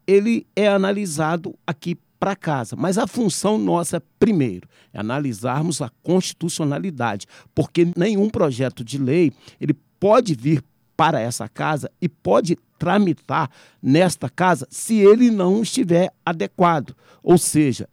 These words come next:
ele tem que estar de acordo, primeiro, com a necessidade da população, mas dentro da nossa Constituição brasileira, dentro da nossa lei orgânica do município, e dentro da nossa Constituição Estadual, para que ele possa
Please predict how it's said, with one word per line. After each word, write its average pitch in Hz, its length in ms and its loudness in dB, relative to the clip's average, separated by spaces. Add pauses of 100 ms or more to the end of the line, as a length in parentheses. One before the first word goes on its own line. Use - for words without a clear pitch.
ele 139 240 -4
tem 165 480 0 (240)
que - 100 -12
estar 135 400 -4 (320)
de 113 140 0
acordo, 180 800 4
primeiro, 202 320 2
com - 80 0
a 240 60 2
necessidade 190 600 -2
da 185 80 -2
população, 156 720 -2 (260)
mas 180 480 0
dentro 160 440 2
da 170 120 0
nossa 143 400 -2 (200)
Constituição 147 580 0
brasileira, 175 560 -2 (120)
dentro 131 340 -2
da 127 100 -4
nossa 120 300 -4 (120)
lei 139 140 -2
orgânica 127 400 -2
do 160 80 -2
município, 196 480 -4 (300)
e 320 80 6
dentro 175 360 -2
da 185 120 2
nossa 160 300 -2
Constituição 165 580 -4
Estadual, 160 540 2 (240)
para 143 120 -6
que 147 120 -6
ele 147 80 -6
possa 127 380 -4